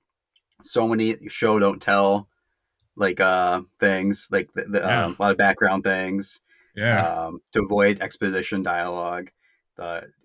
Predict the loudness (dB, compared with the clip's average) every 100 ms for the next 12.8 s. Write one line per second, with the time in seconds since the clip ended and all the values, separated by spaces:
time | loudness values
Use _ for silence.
0 | _ _ -6 0 2 2 -2 -6 -2 -2
1 | -2 -4 -6 -8 -8 -8 -8 -8 -4 -4
2 | -4 -10 _ -10 -8 -8 -10 -6 -6 -2
3 | 2 4 4 0 -6 0 4 4 2 0
4 | -2 _ -14 -10 -10 _ -6 -4 0 2
5 | 4 0 -4 _ _ _ _ -8 -4 -4
6 | -4 -4 -2 0 0 0 -2 2 2 2
7 | -2 -6 -2 2 4 4 2 0 -8 -4
8 | -2 -2 -4 -8 _ _ -4 0 0 0
9 | 0 2 0 -4 -6 2 2 2 4 4
10 | 4 0 0 0 -4 -6 _ _ -4 -2
11 | -2 -2 -2 -4 -2 -2 -2 _ -8 -6
12 | -4 0 2 4 4 2 -4 -4